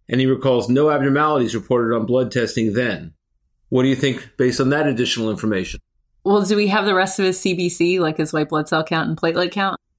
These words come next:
Speaker 1: Yeah, so we have a white blood cell count of fifteen thousand four hundred with a normal differential and a platelet count of four hundred forty-five thousand.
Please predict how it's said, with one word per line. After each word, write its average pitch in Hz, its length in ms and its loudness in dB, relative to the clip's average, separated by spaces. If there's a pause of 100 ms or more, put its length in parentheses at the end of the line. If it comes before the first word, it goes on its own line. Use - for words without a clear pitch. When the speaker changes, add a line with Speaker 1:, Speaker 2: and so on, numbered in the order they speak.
(200)
Speaker 1:
Yeah, 123 380 2
so - 180 -4
we 143 160 2
have 156 420 0
a 131 600 2
white 151 240 2
blood 175 200 2
cell 170 200 0
count 143 500 -2
of 123 340 2
fifteen 151 520 -2
thousand 139 420 0
four 139 300 0
hundred 131 400 0
with 113 140 -2
a 113 40 0
normal 120 300 0
differential 135 720 -2 (320)
and 131 140 2
a - 20 -4
platelet 156 340 0
count 131 300 0
of 113 100 -2
four 135 280 0
hundred 135 280 0
forty-five 120 560 0
thousand. 101 460 -2